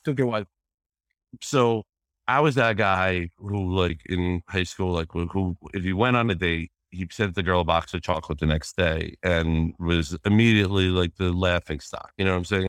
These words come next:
Speaker 2: I didn't know how to hold back my feelings. Like, I, I'm very, uh, passionate about when things that I do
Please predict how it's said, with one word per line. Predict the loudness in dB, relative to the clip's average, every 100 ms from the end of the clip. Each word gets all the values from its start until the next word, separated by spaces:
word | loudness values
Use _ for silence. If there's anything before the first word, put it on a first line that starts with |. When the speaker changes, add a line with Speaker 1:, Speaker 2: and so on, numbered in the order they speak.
| -2
Speaker 2:
I | -2
didn't | 0 2
know | 2 2
how | 2
to | 0
hold | 2 2 2
back | 0 0 -2
my | -4 -4
feelings. | -4 -8 -8 -12 -2
Like, | -2 -2 _ _ _ _ -4
I, | -4 -2
I'm | 0 0 2
very, | 2 2 2 2 2 2 0 2
uh, | 2 4 2 0 -4
passionate | -2 -2 -2 -4 -4 -6 -8
about | -2 0 0 -4 _
when | -4 -4 -4 -6 _ _ _ _
things | 0 0 0
that | -2
I | -2
do | -2 0 2 4